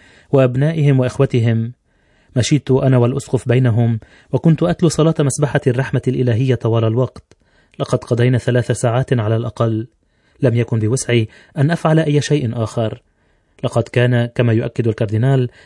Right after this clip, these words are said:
احتفالاً للرحمة، تصرف مجاني تماماً. والآن قد عدت إلى كرخيف وأنا في الكنيسة، لكنني ما زلت أفكر في هؤلاء الشباب. لقد كان يوماً صعباً تبع أيضاً بزيارة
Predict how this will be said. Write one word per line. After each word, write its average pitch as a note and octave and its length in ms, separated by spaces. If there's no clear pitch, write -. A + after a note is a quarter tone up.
احتفالاً E3+ 520
للرحمة، A#2+ 640
تصرف D3 480
مجاني A#2+ 640
تماماً. A2 640
والآن B2+ 360
قد A#2 240
عدت B2+ 220
إلى A#2+ 260
كرخيف C3+ 520
وأنا B2 140
في A#2+ 100
الكنيسة، B2+ 580
لكنني E3+ 460
ما D3+ 100
زلت D#3 240
أفكر D3 400
في C3 200
هؤلاء C3+ 260
الشباب. A2 520
لقد B2+ 220
كان B2+ 220
يوماً A#2+ 320
صعباً A#2+ 560
تبع A#2+ 320
أيضاً C3+ 200
بزيارة A#2+ 520